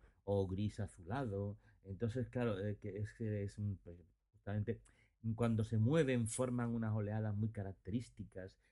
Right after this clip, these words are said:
que no dan, no se diferencian mucho de las que hace un, un, ¿cómo se dice esto? Un animal.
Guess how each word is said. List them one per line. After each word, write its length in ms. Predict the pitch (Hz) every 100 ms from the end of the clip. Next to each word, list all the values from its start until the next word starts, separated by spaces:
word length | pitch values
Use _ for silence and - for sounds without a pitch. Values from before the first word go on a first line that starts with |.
| _
que 80 | 101
no 240 | 98 107 113
dan, 220 | 107 104
no 80 | 110
se 100 | 117
diferencian 520 | 110 104 107 107 101
mucho 320 | 104 113 107
de 80 | 98
las 140 | 92 -
que 160 | 98
hace 260 | 101 - 98
un, 240 | 92 92 - _ _
un, 680 | 101 101 98 92 92 87 87
¿cómo 160 | 95 107
se 100 | 107
dice 200 | 98 95
esto? 220 | 104 -
Un 100 | 98
animal. 500 | 92 87 117 123 107